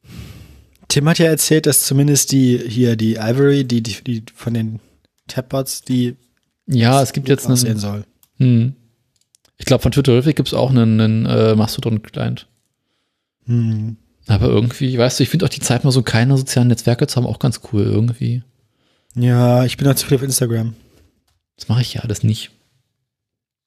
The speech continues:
Speaker 1: Schade eigentlich. Ich muss dich davon noch überzeugen, weil
Speaker 2: Ja.
Speaker 1: es gibt so viele schöne Sachen, die ich dir gerne zeigen würde.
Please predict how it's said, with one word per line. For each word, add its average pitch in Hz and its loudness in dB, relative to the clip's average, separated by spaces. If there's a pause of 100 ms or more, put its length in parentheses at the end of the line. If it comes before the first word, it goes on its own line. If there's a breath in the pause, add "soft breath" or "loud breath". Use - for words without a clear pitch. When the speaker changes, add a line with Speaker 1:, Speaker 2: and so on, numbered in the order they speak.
(420)
Speaker 1:
Schade 180 2
eigentlich. 101 -6
Ich - -6
muss 165 2
dich - -2
davon 170 0
noch 156 2
überzeugen, 151 0
weil 131 4
Speaker 2:
Ja. 117 4
Speaker 1:
es 117 2
gibt 120 -4
so 139 -6
viele 156 0
schöne 160 -2
Sachen, 143 0
die 120 -2
ich 113 -4
dir 120 -2
gerne 117 -2
zeigen 127 -2
würde. 95 -10